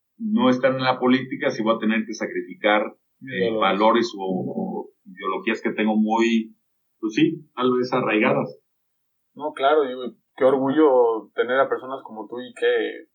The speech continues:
Speaker 2: qué padre escuchar algo, pues, algo tan cierto como, o sea, tú como persona, pero sí dices, pues todavía hay mucho que hacer. Y sí, alarmante esto que mencionas, que dices, cada vez es más difícil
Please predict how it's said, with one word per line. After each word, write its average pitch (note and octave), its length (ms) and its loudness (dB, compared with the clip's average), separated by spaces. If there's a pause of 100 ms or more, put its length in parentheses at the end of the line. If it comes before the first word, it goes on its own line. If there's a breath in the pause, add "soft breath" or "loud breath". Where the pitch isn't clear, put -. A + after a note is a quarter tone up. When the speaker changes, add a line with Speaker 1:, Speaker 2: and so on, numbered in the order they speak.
(120)
Speaker 2:
qué B2 120 -4
padre B2+ 320 2
escuchar B2 400 0
algo, A#2 520 0 (840)
pues, - 100 -12
algo C3+ 200 2
tan A#2+ 160 -2
cierto A#2+ 760 2
como, A2 640 -6 (520)
o F#2 120 -2
sea, - 180 -4
tú B2 140 -6
como C3 220 0
persona, A2+ 460 0
pero G#2+ 140 0
sí A2 260 -6
dices, A#2+ 380 -8
pues G#2+ 140 -12
todavía D#3+ 220 4
hay C3 40 -6
mucho C#3 200 -8
que B2+ 100 4
hacer. A#2+ 380 0 (760)
Y C3 140 -10
sí, A#2 220 -8 (260)
alarmante C3 560 4
esto C3 180 -8
que A#2+ 100 -6
mencionas, A2+ 440 -8
que B2 80 -20
dices, - 220 -18
cada C3 180 4
vez C#3 160 0
es C3+ 80 -12
más C3+ 200 -4
difícil C3 600 -14